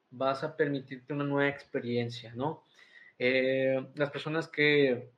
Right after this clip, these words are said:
en mis sesiones personales, que les he, he trabajado con, con, con ellas, con ellos, pues en estas meditaciones es como que vuelven a conectar con su verdadera esencia, su verdadero ser, y pues este es como un poquito así como decirles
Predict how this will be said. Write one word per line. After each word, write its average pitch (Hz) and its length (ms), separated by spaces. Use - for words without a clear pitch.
en 135 140
mis 139 140
sesiones 139 420
personales, 151 840
que 135 120
les 127 280
he, 143 440
he 135 60
trabajado 139 720
con, 120 260
con, 120 260
con 123 200
ellas, 160 300
con 131 180
ellos, 165 420
pues 127 180
en 139 100
estas 156 220
meditaciones 143 600
es 143 100
como 139 260
que - 100
vuelven 127 320
a 139 120
conectar 120 500
con 135 160
su 123 140
verdadera 117 400
esencia, 139 480
su 123 140
verdadero 117 400
ser, 165 420
y 143 280
pues 127 260
este 143 560
es - 100
como 143 340
un 139 160
poquito 139 520
así 131 260
como 139 260
decirles 131 920